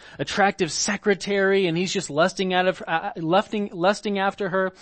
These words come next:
And then after he talks to her, he goes and he worries about business, and he's filled with the love of money, right? Filled with the love of money, looking at the stock markets. Where's the money today?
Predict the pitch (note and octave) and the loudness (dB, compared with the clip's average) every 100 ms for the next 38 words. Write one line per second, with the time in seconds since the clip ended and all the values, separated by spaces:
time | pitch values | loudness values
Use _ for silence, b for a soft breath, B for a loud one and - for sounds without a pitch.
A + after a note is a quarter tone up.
0 | B B B B F3 G3 G#3+ G#3+ A3 G3 | B B B B 2 6 4 4 2 0
1 | G3 G3+ F#3+ G#3 F3+ G3 F#3+ D#3 F3+ G3 | 2 2 2 0 2 2 2 2 4 4
2 | F3 F3 E3+ F#3 F3 F3 E3+ F3+ F3+ F3+ | 2 -2 2 2 4 2 2 -2 0 -2
3 | E3 D#3 D3 - G3 G3+ F3 - E3+ F#3 | -2 -4 -6 0 2 2 0 -2 2 2
4 | F3+ D#3 E3 E3+ F3+ B2+ b b b b | 2 0 0 2 0 -2 b b b b
5 | - C3+ F3+ E3 _ _ _ _ _ _ | 0 2 2 -2 _ _ _ _ _ _
6 | _ - G3+ A3 G#3 - F#3+ F#3 F3 D#3+ | _ 6 8 8 6 2 2 2 2 -2
7 | E3+ F3 E3 F#3 G3+ F#3 F3+ F3 E3+ D#3 | 0 0 0 -2 -2 -4 -4 -6 -4 -4
8 | E3 D#3+ D#3 D#3+ - E3 D#3+ F3+ F3 F3 | -4 -8 -8 -10 -4 -4 0 2 2 0
9 | E3+ F3 D#3+ E3 E3 | -2 -4 -2 0 0